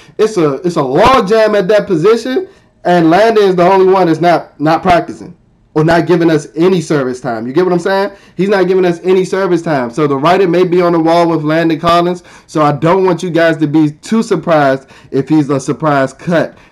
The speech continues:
coming, um, you know, later in the offseason. What I do think may happen is that he's actually put on the, you know, P U P, physically unable to perform list. So, you know, they give him that full twelve months, uh, to see how he comes back,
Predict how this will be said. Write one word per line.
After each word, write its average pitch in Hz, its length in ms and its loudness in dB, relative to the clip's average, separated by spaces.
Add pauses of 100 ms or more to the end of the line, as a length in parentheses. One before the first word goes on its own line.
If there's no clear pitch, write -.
coming, 135 500 -4
um, 120 600 -8
you 123 80 -6
know, 113 420 -8
later 127 480 -4
in 123 80 -6
the 120 80 -6
offseason. 117 640 -8 (220)
What 147 320 -2
I 139 160 -2
do 180 380 0
think 226 260 2
may 180 300 2
happen 233 560 2 (180)
is 156 160 0
that 160 180 2
he's 170 200 0
actually 165 420 0
put 180 180 -4
on 160 160 0
the, 139 200 2
you 143 100 0
know, 139 140 0
P 180 160 -2
U 156 140 -2
P, 165 280 -4
physically 151 400 -2
unable 147 360 0
to 143 100 -2
perform 151 480 -2
list. 156 260 -2 (240)
So, 147 140 -2
you 147 160 2
know, 147 120 0
they 143 120 0
give 151 260 -2
him 151 120 0
that 147 200 -2
full 156 220 0
twelve 151 260 -2
months, 156 400 -2
uh, 135 240 -4
to 131 80 -4
see 147 220 -2
how 147 160 0
he 139 160 0
comes 143 320 -4
back, 139 340 -6